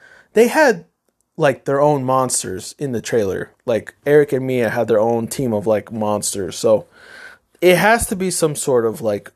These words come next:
Monsters game. Um, but supposedly they're working on an actual Monsters game. So I have no idea what this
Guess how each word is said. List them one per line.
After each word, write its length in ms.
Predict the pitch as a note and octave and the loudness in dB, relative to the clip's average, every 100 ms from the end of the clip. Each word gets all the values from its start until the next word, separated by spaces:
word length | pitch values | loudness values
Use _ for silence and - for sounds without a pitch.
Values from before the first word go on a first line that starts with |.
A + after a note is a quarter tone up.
| _ | _
Monsters 520 | C3+ C3 A#2 - G2 | -2 0 0 -4 -8
game. 380 | - F#2+ C#2+ - _ _ - - _ - | -8 -8 -8 -14 _ _ -20 -20 _ -2
Um, 600 | B2+ B2 A#2+ A2 G2+ E2+ _ _ _ _ - | 2 4 2 0 -4 -10 _ _ _ _ 0
but 160 | E3 - | 2 2
supposedly 560 | D#3+ - C#4+ A3+ A3+ | 0 2 2 2 -2
they're 260 | F#3+ F3+ D#3+ | 2 2 2
working 440 | E3+ F3+ F3 D#3 - | 0 -2 -6 -6 -6
on 280 | E3+ G3+ F#3+ | 0 2 2
an 100 | D3+ | 0
actual 400 | C3 D3+ - C3+ | 2 0 0 -2
Monsters 420 | B2+ B2 - G#2+ | 0 -2 -4 -10
game. 280 | - G#2 - | -6 -8 -8
So 160 | - A#2 | -4 2
I 120 | F3 | 4
have 140 | F3+ | 4
no 220 | E3 F3+ | 0 2
idea 680 | F3 C#3+ D3 D3 C3+ B2 A#2+ - | 2 2 2 6 6 4 -2 -4
what 240 | D3 C#3+ | -4 -2
this 340 | C3+ - - | -4 -4 -8